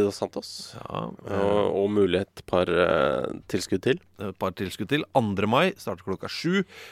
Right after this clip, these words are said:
Speaker 2: Vulkan Arena. Eh,
Speaker 1: Mm.
Speaker 2: vi starter sju for å være ferdig i tide til semifinalene i Europaligaen.
Speaker 1: Ja, det samme gjelder en uke senere i, eh, Ålesund,
Speaker 2: Mhm.
Speaker 1: på Terminalen i Ålesund.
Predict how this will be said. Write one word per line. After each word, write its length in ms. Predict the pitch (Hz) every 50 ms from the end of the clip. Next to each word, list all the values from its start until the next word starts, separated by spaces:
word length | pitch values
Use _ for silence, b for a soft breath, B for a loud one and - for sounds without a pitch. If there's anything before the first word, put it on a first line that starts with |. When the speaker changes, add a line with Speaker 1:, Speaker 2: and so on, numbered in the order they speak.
| B B
Speaker 2:
Vulkan 560 | 113 113 120 113 - - 131 135 139 151 - - _ _ _ _ _ _ -
Arena. 460 | 131 127 127 120 120 139 165 175 - - -
Eh, 40 | 117 110
Speaker 1:
Mm. 80 | 107 110
Speaker 2:
vi 40 | 110
starter 240 | - 104 - - 110
sju 280 | - - - 127 135 135
for 120 | - 113
å 80 | 113 113
være 180 | 110 98 101
ferdig 260 | - 113 104 92 90
i 40 | 90
tide 300 | - - 98 85 87 85 -
til 120 | - 82
semifinalene 640 | - - 92 87 87 - - 101 95 95 95 101 -
i 160 | - 101 95
Europaligaen. 760 | - 101 101 117 135 131 - 156 156 156 156 190 214 220 208 -
Speaker 1:
Ja, 180 | - 107 127 151
det 200 | - 113 117 117
samme 600 | - - - 165 147 131 107 98 101 131 180 202 B B B B - - - -
gjelder 320 | 110 104 101 110 123 120
en 240 | 110 110 110 113 117
uke 540 | 110 104 - - 107 107 110 110 110 110 104
senere 460 | - 123 110 95 90 95 120 143 - -
i, 300 | 104 101 101 104 104 101
eh, 420 | 101 101 101 101 101 98 98 98 98 -
Ålesund, 480 | 123 117 110 101 95 - 143 156 160 -
Speaker 2:
Mhm. 180 | 95 92 92 90
Speaker 1:
på 120 | 101 98
Terminalen 720 | - - 107 101 107 113 113 113 101 101 101 104 120 139 143
i 40 | 127
Ålesund. 380 | 110 107 98 - - 139 170